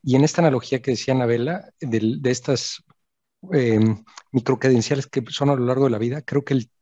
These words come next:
y, y es casi como empecé mi charla, la propuesta de la educación tiene que terminar siendo personalizada. Y esa personalización es que en cuanto tengas estos bloques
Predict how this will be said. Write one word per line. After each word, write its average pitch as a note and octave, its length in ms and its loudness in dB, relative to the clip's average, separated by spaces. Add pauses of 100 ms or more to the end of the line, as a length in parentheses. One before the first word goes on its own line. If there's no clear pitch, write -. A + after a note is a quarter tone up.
(280)
y, E3 320 -2
y E3+ 60 0
es D#3+ 80 -4
casi - 260 -10
como D3+ 180 0
empecé A#2+ 260 -2
mi C3 100 0
charla, A2+ 380 -4 (1300)
la B2+ 260 0
propuesta D3 580 0
de C#3+ 120 2
la A2+ 80 0
educación D#3+ 720 -2 (460)
tiene C#3+ 220 2
que C3 100 -2
terminar A2+ 320 0
siendo A#2 240 -4
personalizada. G2+ 800 -4 (400)
Y C#3+ 100 0
esa F3 200 0
personalización C3 920 -2 (380)
es - 120 -10
que - 100 0
en E3 80 6
cuanto D3 360 -2
tengas A#3+ 380 -4
estos F#3 300 -2 (120)
bloques D#3+ 560 -2